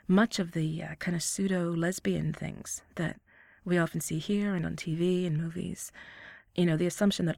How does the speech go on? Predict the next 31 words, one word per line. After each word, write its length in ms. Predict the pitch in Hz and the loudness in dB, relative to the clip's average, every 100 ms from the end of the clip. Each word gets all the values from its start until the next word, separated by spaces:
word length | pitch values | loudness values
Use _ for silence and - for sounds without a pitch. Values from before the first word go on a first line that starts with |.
| - | 0
all 200 | 190 190 | 2 4
women 420 | 180 185 - 190 | 4 2 0 -4
will 160 | 180 165 | 0 2
naturally 720 | 160 190 226 - 80 - 180 - | 2 2 0 -2 -4 -6 -10 -6
want 240 | 165 190 208 | 0 0 0
to 80 | |
be 240 | 165 185 190 | 0 0 2
with 140 | 147 | 0
another 300 | 160 165 175 | 0 0 0
woman, 440 | 156 175 80 - - - - - - - - | 0 0 -4 -8 -12 -20 -20 -20 -20 -12 0
or 240 | 170 160 | 4 4
even 220 | 165 160 151 | 2 0 2
better, 260 | 175 151 | 2 2
in 160 | - 151 | 2 0
a 40 | |
threesome 460 | - 220 226 - 151 - _ - | 2 2 2 -2 -8 -14 _ -8
with 120 | 156 | -4
a 60 | 151 | -2
man. 300 | 151 - 156 _ _ _ _ _ _ - - - - - | -2 -4 -8 _ _ _ _ _ _ -20 -20 -18 -20 -2
And 280 | 185 180 180 - | 4 6 6 8
<laughs> 60 | |
I 160 | 202 190 | 10 10
must 320 | 185 202 247 | 8 4 2
stress 360 | - 185 185 - | -2 0 0 0
here 280 | 151 147 151 - - | 0 0 -4 -12 -4
that 120 | - 180 | 0 4
I 120 | 165 | 4
am 260 | 165 165 - | 2 0 0
in 220 | 175 190 | 0 2
no 160 | 254 | 2
way 380 | 269 247 180 156 | 4 4 4 0